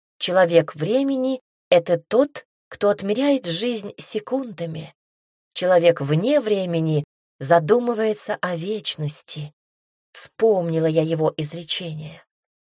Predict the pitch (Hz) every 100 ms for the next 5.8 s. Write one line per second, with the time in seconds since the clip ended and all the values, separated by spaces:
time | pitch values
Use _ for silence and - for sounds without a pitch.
0 | _ _ - 208 254 254 - 247 247 -
1 | 214 214 208 196 - 233 - 208 196 190
2 | 185 175 208 202 165 180 165 165 175 180
3 | 151 156 - - - _ _ _ _ _
4 | 170 185 208 - 220 220 - - 226 277
5 | 202 147 151 - 160 160 -